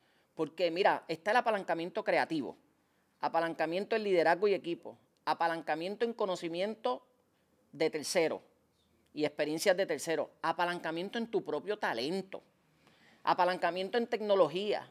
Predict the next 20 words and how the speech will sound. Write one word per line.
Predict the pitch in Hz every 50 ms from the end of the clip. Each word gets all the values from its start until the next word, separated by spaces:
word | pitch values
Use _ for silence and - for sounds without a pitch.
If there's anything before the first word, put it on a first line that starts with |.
| _ -
Hay | 185 240
tantos | 240 - - - 262 285 302 277 - - 247 240
apalancamientos | 233 214 220 208 202 202 185 - 170 156 175 214 226 220 208 - - 165 -
poderosos | _ - 175 170 165 156 151 151 180 220 214 - 202 160
que | 151 139
tú | 156 151
puedes | - 214 214 208
utilizar | 202 214 208 202 185 180 170 - 202 196
para | - - 170 156
levantar | 151 151 139 135 131 131 - 170 175 -
tu | - 220
negocio | 208 190 180 180 208 202 180 - - - 73 64 110 _ _ _ _ _ _ _
que | - - 151
no | 147 160 180
te | - -
cuestan, | - - - 214 214 214 - 175 160 139
que | - 139
son | - 175 185 190
gratis, | 180 196 214 208 - 143 117 -
sin, | - - - 143 127 92